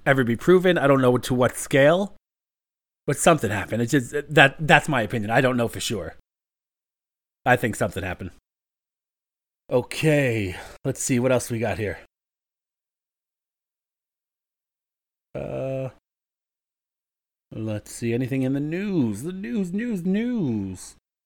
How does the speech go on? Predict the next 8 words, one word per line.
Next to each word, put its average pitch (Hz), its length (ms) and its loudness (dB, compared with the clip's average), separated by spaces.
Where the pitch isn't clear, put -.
News, 175 480 -4
news, 127 420 -6
news. 101 560 -6
Trump 123 240 -4
tweets, 113 280 -10
blah, 110 140 -8
blah, 104 160 -8
blah. 113 340 -10